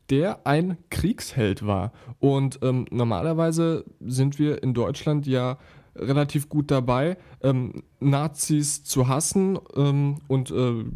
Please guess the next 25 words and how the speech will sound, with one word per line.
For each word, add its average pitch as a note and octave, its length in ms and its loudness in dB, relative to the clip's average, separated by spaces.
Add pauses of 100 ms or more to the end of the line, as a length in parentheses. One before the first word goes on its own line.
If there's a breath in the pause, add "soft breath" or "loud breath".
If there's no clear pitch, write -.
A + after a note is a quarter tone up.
(120)
Kriegshelden C3 760 0 (180)
zu - 140 0
feiern, D3 500 0
die C3 100 0
gegen D3+ 320 2
die A#2+ 100 0
Nazis A#2 580 -2
waren. B2 360 -2 (240 loud breath)
Allerdings E3 480 0
hat C#3+ 100 0 (240)
dieser F#3+ 300 2
Mann D#3 320 0
in C#3 240 0
der C3 120 0
deutschen D3 320 0
Berichterstattung D#3+ 720 -2
absolut - 500 -4
nicht D#3+ 360 -2
einmal F#3+ 260 -2
stattgefunden. B2+ 760 -6
Ich - 160 -8
bin G#3 120 0
an F#3+ 100 -2
diesem D#3+ 220 0
Tag, - 300 -10